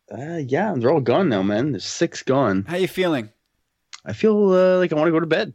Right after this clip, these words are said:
Speaker 1: <laughs> I just said that. Are you deaf?
Speaker 2: Well, I mean, I, do you still feel sick?
Speaker 1: Uh, no, I'm just tired. <laughs>
Speaker 2: I think that's an improvement from feeling like crap, like, when you first started.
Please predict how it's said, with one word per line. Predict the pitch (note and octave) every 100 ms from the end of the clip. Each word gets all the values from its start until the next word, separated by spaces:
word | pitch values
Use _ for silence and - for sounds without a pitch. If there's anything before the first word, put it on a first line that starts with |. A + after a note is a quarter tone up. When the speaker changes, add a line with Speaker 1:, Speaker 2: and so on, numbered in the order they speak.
| _ _ _ _ -
Speaker 1:
<laughs> | B2 - - - _ - - - - - _ _ - G#4 - - - - -
I | A2
just | C#3+ D3+ -
said | D#3+ D3+
that. | G#2+ -
Are |
you | B2 B2
deaf? | - E3+ A#3+ - _ _ _ _ _ _ _ _ _ _ _ _ _ _ _ -
Speaker 2:
Well, | G#3+ E3+ A3+
I |
mean, | G#3 G3
I, | - -
do | C#3+
you | D3
still | - D#3
feel | D#3
sick? | C#3+ - C4+ - - G3+ _ _ _ _ _ _ _ _ _ _ _ -
Speaker 1:
Uh, | D3+ G3 G#3
no, | E3 F3+
I'm | F3 C#3
just | E3+ -
tired. | A#2 G2 G2+ - - _
<laughs> | _ - - - - - - - - - _ _ _ _ _ _ _ -
Speaker 2:
I |
think | F#2+ D3+
that's | - -
an |
improvement | C3 - G3+ F3+ A#2+
from | C3 B2
feeling | D3 C#3+
like | B2+ A2+
crap, | - G3 B3+
like, | B2+ -
when | B2
you | A#2+
first | B2 A#2
started. | C#3+ F3+ E3+